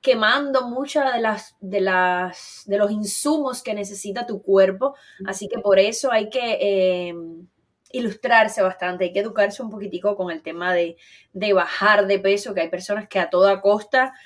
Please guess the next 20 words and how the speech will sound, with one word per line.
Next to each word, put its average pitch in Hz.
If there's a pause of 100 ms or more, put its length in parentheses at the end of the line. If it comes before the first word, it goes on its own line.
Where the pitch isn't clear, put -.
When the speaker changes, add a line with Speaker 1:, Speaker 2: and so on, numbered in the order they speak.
(180)
Speaker 1:
se 196
toman, 196 (220)
las 190
conozco, 190
los 208
cocimientos, 190
los 175
té, 233
los, 185 (120)
lo 185
que 185
sea. 165 (160)
Speaker 2:
Sí. 185
Speaker 1:
¿En 233
qué 277
momento? 311
Speaker 2:
Pero 262
eso 285
es 262
natural. 392